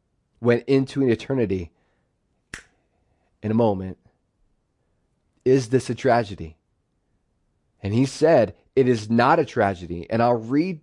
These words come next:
to you what a tragedy is. So he pulled out a page in front of all these students of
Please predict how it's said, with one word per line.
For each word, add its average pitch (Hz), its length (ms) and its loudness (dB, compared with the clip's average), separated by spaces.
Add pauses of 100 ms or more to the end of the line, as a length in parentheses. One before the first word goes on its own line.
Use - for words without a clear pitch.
(100)
to 151 120 -4
you 147 240 0
what 131 480 4
a 139 80 -6
tragedy 120 800 0
is. 92 420 -4 (720)
So - 140 -4
he 107 80 2
pulled 147 320 4
out 151 160 4
a 127 80 0
page 123 380 2
in 98 80 -6
front 117 160 0
of 113 80 0
all 127 180 4
these 139 160 -2
students 117 480 -4
of 107 240 0